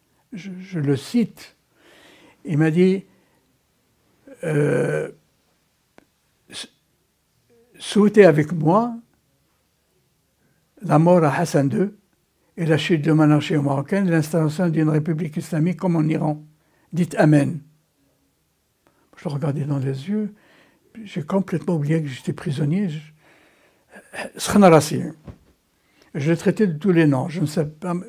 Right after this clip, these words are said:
je ne savais pas, je ne sais pas ce que je lui ai dit exactement, mais dans le livre, il y a le témoignage du Polisarien, du chef polisarien qui était leur ambassadeur en Libye en, et en Syrie,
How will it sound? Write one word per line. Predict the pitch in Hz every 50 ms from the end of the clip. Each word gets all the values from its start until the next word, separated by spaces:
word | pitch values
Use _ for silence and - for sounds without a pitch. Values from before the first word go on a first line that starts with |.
| 247 220
je | 185 175
ne | 160 127
savais | - 165 147 180 160
pas, | - - 208 202 208 - _ _ _ _ _ _ _ _
je | - 165
ne | 135
sais | - - 160
pas | 156 - 190
ce | 180 -
que | - - 175 165 175 180 180
je | 151 139 170
lui | 156 151
ai | 147
dit | 151
exactement, | 156 147 147 170 143 - - 151 165 185
mais | 185 185 190 202 196 - - - - - -
dans | 175 180 175
le | 160 156
livre, | 156 160 214 247 233 190
il | - 170
y |
a | 165 156
le | 160
témoignage | - 160 147 147 147 143 151 185 214 233 214 - - _ _ _ _ _ _ _ _ _ - -
du | 220 160 - -
Polisarien, | - - 226 220 214 190 151 160 165 147 147 131 131 127 123 - - _ _ _ _ _ _ _ _ _ _ _ _ _ _ _ _ _ _ _ -
du | 277 208 170 143
chef | 113 - - - 208 208 208 - - - - - 277 294 _ 302 285 _ _ _
polisarien | - 165 143 143 131 123 131 123 117 117 - 196
qui | 190 - - 143
était | 131 - - 151
leur | 139 135 131 143
ambassadeur | 151 131 131 - - - 156 127 131 131 131
en | 135
Libye | 131 123 - - 151 170 170 156
en, | - 135 135 127 117 - _ - - _ _ _ -
et | 156
en | 135 127
Syrie, | 117 - - 139 127 160 196 220 226 226